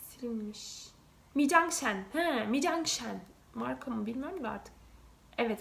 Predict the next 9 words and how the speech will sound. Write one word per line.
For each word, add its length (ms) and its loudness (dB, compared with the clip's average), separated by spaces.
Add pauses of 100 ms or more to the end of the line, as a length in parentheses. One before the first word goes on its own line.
(100)
evet, 200 0
evet. 160 -12
Mi 160 4
Jiangshan 440 0 (380)
marka. 320 -4 (220)
Korecesi 520 -4
silinmemiş. 500 -6 (300)
Mi 120 4
Jiangshan 380 6